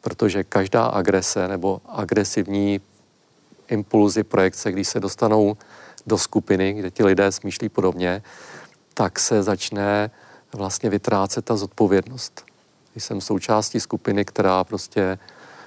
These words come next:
třeba se vypraví a, a půjde před dům toho, já nevím, eh, ministra zdravotnictví, tak já nemám tu individuální zodpovědnost. A ta agrese, to jsou, na to jsou, eh, psychologické výzkumy,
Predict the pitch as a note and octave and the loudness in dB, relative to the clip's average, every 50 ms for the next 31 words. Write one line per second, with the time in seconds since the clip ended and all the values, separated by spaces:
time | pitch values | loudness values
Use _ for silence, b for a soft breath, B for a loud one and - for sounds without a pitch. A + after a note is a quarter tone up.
0 | B - - - A2 F2+ E2+ G2 F#2+ F#2 F#2+ F#2+ F#2 G2 A2+ - - A#2 F2+ F2 | B -12 -6 -4 -2 0 2 2 4 4 2 0 -2 -6 -4 0 2 2 4 4
1 | G2 - - G2 F#2+ F2 F#2 G2 G2 G2 G2+ G2 G2+ G2 G2 - - G#2 G2 F#2 | 2 2 4 2 4 4 4 2 4 4 4 4 2 0 -2 -2 0 2 4 4
2 | G2+ G2 - - - F2+ E2+ F#2 G2 F#2 E2+ - G#2+ F2+ F2+ G2 F#2 F#2+ G2 B | 4 2 2 0 -4 -4 -4 -2 -4 -4 -4 -4 -4 -2 0 2 0 0 0 B
3 | B B B B B B - - G2 F#2 F2+ F2+ F#2 F2 F#2 F2 F2+ F#2 F#2+ - | B B B B B B -8 -6 -2 0 0 2 2 2 2 0 -2 -4 -6 -2
4 | G#2 F#2+ F2+ F2+ F2+ F2+ F2+ F#2 - - F#2 G2 F#2+ F2+ - - - G2+ F2+ F2 | 0 2 2 4 4 4 2 2 0 0 0 2 2 2 0 2 2 2 4 4
5 | G#2 F#2 F2+ F#2 - - F#2+ - - - - F2+ F2 F2+ G2 G#2+ B B B B | 4 6 6 4 2 0 -2 -4 -4 -4 -6 -6 -6 -6 -8 -10 B B B B
6 | B B - - F#2+ F2+ - F#2+ F2+ F2+ F#2+ F2 F2 F2+ F#2 F2+ - - G#2 G2 | B B -14 -12 -8 -4 -4 -2 -2 -2 -2 0 0 -2 -2 -2 -4 -4 -2 -2
7 | F#2 F#2 F#2+ E2+ F#2 F2+ F2 F2+ F2+ E2 - F2 - - - F2 F2 F2 - - | -2 -2 0 0 0 0 -2 -2 -4 -6 -8 -12 -6 -4 -2 0 0 -2 -4 -6
8 | F#2 F2+ - - B B B B B B B - A2+ - A2+ G2 F#2 E2+ F#2+ G2+ | -8 -8 -10 -12 B B B B B B B -10 -4 0 2 4 4 4 4 2
9 | - - G2 - - F2+ - - G#2 F#2+ F2+ F#2+ B2 G2+ - - G2 F#2 - - | 2 0 -2 -2 -4 -4 0 2 2 2 2 0 -4 -4 -2 0 0 2 4 4
10 | G#2 G2 F#2+ G2+ G#2+ F#2+ F#2 F2+ F2+ F2 E2+ E2 - - - F#2+ - F#2+ F#2 F2 | 4 6 4 4 4 4 4 4 4 4 2 0 -2 -4 -8 -4 -2 0 0 0
11 | F#2 F2 - - - G#2 F2 F2 F2 - - - G2+ F2+ F#2 F#2 F#2 | 0 -2 -2 -2 0 0 0 -2 -4 -4 -4 -2 0 2 2 2 2